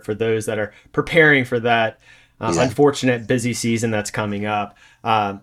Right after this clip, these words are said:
Speaker 1: but j-, really quickly on I B H S, is that a national presence? I presume so, with the different types of, uh, severe weather that you cited.
Speaker 2: Yeah, yeah. So we are nationwide. Um, we are located here. Our,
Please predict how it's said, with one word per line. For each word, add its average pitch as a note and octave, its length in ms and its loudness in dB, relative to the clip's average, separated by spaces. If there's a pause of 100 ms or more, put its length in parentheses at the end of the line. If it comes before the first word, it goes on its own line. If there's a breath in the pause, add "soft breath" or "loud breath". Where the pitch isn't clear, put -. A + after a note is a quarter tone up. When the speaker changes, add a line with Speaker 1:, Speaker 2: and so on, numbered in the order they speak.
(100)
Speaker 1:
but C3+ 320 0
j-, C#3+ 200 -8
really F3 180 2
quickly D3 320 0
on C3 120 -2
I B2+ 160 2
B B2+ 120 0
H A#2+ 240 -2
S, A#2+ 280 -2 (280)
is C#3 220 -2
that E3 160 6
a C#3 40 0
national C#3+ 580 0
presence? D3 380 0
I B2+ 60 0
presume B2+ 380 2
so, B2 200 4
with A#2 120 0
the B2 80 -4
different A#2 320 -4
types - 380 -4
of, A2+ 340 -4
uh, A2 160 0
severe A2+ 320 0
weather A2 240 0
that G2+ 120 0
you G#2 80 -4
cited. G2 400 -2 (420)
Speaker 2:
Yeah, E3 240 2
yeah. A#2 220 4
So A2+ 220 -2
we B2+ 320 0
are A2+ 460 6
nationwide. A2 760 2 (260 loud breath)
Um, F#2+ 680 0
we A2+ 180 2
are G#2+ 160 6
located A#2+ 580 2
here. A2 300 0
Our, G2+ 240 4